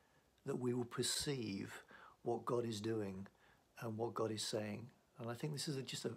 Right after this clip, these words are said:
a very simple clarion call to us, just to be encouraged by it. It says this, and you'll be very, very aware of it. It says, "Continue to devote yourselves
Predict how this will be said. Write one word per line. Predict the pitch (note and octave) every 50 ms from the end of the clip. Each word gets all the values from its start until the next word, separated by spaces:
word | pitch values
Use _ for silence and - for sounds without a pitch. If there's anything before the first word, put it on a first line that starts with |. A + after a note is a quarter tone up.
| -
a | -
very | A2+ B2 B2 B2
simple | - - - C3 B2 - C#3
clarion | - - - A#2+ B2+ C#3 C#3+ C#3+ A#2+ A#2
call | - - A2 G2+ G#2
to | G#2 - - A2+ G2
us, | G2+ - - - - - - - - - - - - -
just | - - - -
to | A#2
be | - B2
encouraged | A#2+ A#2 - - C3 B2 C3 B2+ A#2+ -
by | - G#2 G2+
it. | G2+
It | - -
says | - - B2 A2 G#2
this, | A#2+ G#2+ F#2+ - -
and | G#2+ G#2+
you'll | A#2 A2 A2 A2 -
be | - A2
very, | G#2 G2+ A2+ A2+ A2 G#2+ G#2 G#2 - - - - - - -
very | C#3 B2 A#2+ A#2
aware | G#2+ G#2 A2+ A#2 A2+ A2+ A2 G#2 G#2 - - - - - -
of | B2+ A#2+ A2
it. | A#2 A#2 A#2+ - - -
It | - C#3 -
says, | - - A#2+ A2 G#2+ - - - - _ _ _ _ _ _ _ - _ _ _ _ _ _ _ _ _ _ _ _
"Continue | - - C3 A#2 G#2+ - - - D#3+ D#3 D#3 D#3+ E3 E3 D3+ - - - - - _ _
to | - B2+
devote | A2 G#2 A2 G#2 - C3 C3 - - -
yourselves | B2+ A#2+ - - C3 B2 B2 A#2+ A#2+ A2+ A2+ -